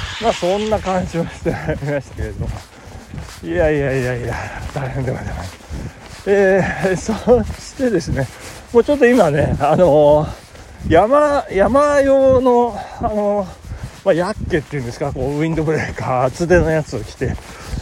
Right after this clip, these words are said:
えー、雪対策なんですけどね、あの、足元は、こう、スノーブーツを履いて、ポクポクと走って、積雪これ二センチ、三センチ、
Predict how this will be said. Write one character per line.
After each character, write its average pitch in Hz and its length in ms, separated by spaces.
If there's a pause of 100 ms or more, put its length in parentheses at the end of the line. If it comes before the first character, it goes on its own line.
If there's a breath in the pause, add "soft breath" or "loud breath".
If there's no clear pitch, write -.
(140 loud breath)
え 135 80
ー、 123 80
雪 151 320
対 220 280
策 127 320 (320)
な 107 120
ん 101 40
で 110 80
す - 60
け 113 80
ど 117 80
ね、 196 140
あ 160 160
の、 156 300
足 160 260
元 175 320
は、 143 240
こ 131 160
う、 - 20
ス - 220
ノ 156 220
ー - 20
ブ 151 200
ー 143 40
ツ - 260
を 120 100 (580 loud breath)
履 123 180
い 110 40
て、 151 220
ポ 156 200
ク - 140
ポ 127 140
ク - 160
と - 100
走 - 340
っ - 20
て、 131 140
積 - 200 (100)
雪 320 160
こ 240 100
れ 196 40
二 175 160
セ 320 240
ン 330 100
チ、 - 340
三 233 280
セ 285 140
ン 233 40
チ、 - 220